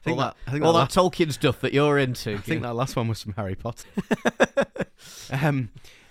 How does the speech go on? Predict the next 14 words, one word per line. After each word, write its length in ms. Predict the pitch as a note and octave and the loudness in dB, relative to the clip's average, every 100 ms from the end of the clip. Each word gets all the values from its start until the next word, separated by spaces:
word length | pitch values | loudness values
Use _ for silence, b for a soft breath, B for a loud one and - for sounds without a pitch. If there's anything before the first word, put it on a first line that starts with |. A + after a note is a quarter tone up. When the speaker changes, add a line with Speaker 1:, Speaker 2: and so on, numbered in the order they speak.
| B _ | B _
Speaker 1:
uh, 220 | C3+ C3+ - | -2 -2 -2
yeah, 280 | D3 F3+ F3 | -2 -2 0
I 140 | D3+ | 0
didn't 260 | G3 F3+ A#2+ | 0 -2 -4
read 220 | A2+ E3 | -4 -4
this 160 | - G#2 | -6 -8
till 160 | - A2 | -6 -4
I 40 | |
was 100 | G2 | -4
in 60 | G2+ | -4
my 120 | F2 | -6
thirties. 720 | - B2+ D#3 - D#2+ D#2+ - | -6 -8 -8 -8 -12 -12 -14
Speaker 2:
Oh, 120 | D3 G3 | -14 -14
right. 640 | - C4+ E4+ D3+ - - | -14 -12 -10 -12 -12 -18